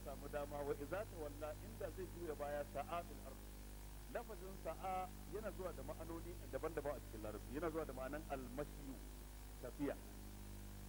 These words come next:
An gane ku? "Ya ayyuhal ladzina amanu idza nudiya lis salati min yawmil jum'ati fas'au ila dhikrillah." Yana zuwa da ma'anar tafiya ne. As-sa'yu. Sannan yana zuwa da ma'anar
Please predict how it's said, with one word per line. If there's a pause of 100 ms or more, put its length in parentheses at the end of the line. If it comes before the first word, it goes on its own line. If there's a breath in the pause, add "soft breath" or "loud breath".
(420)
An
gane
ku? (1500)
"Ya
ayyuhal
ladzina
amanu
idza
nudiya
lis
salati
min
yawmil
jum'ati
fas'au (800)
ila
dhikrillah." (280)
Yana
zuwa
da
ma'anar
tafiya
ne. (760)
As-sa'yu. (720)
Sannan
yana
zuwa
da
ma'anar